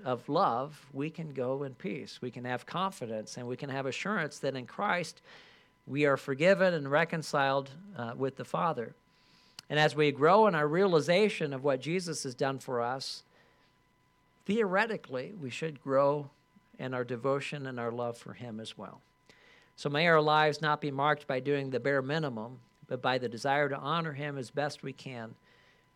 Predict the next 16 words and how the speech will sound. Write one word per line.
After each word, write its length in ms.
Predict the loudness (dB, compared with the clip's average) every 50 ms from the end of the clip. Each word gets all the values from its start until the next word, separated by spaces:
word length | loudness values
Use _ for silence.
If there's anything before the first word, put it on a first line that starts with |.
| _
as 160 | -6 -4 -4 -4
we 100 | -4 -4
recognize 840 | 0 0 0 0 0 -4 -8 -8 -6 -6 -6 -6 -6 -8 -12 -12
how 200 | -10 -6 -6 -6
great 480 | -6 -6 -4 -4 -4 -4 -6 -8 -14 -20 -14 -10
the 100 | -10 -8
debt 260 | -6 -4 -4 -4 -4
was 300 | -4 -6 -6 -6 -6 -10
that 120 | -12 -14 -12
he 120 | -12 -12
has 100 | -12 -12
paid 260 | -10 -10 -10 -10 -10
for 180 | -12 -14 -14 -12
each 280 | -10 -12 -12 -12 -12
of 80 | -14 -12
us. 360 | -14 -14 -16 -18 -20 -20 -20